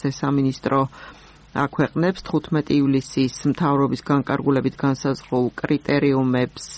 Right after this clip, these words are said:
ა, თუ აკმაყოფილებენ, ა, უკრაინის მოქალაქეები, ასეთ შემთხვევაში პროგრამის განხორციელების პროცესში არანაირი შეფერხება არ არსებობს და დღის მდგომარეობით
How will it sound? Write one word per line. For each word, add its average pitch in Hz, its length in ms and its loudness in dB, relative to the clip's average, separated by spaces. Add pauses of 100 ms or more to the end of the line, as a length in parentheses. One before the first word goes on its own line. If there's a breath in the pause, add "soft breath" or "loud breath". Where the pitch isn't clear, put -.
(760 loud breath)
ა, 127 680 2
თუ - 240 -6
აკმაყოფილებენ, 127 1120 0 (420)
ა, 120 180 0
უკრაინის 127 520 0
მოქალაქეები, 131 1000 0 (720 loud breath)
ასეთ 143 340 -2
შემთხვევაში 127 840 0
პროგრამის 135 560 0
განხორციელების 131 840 0
პროცესში - 500 -2
არანაირი 139 460 2
შეფერხება - 580 -2
არ 135 160 2
არსებობს 143 540 -2
და 170 40 0
დღის 139 360 0
მდგომარეობით 143 960 0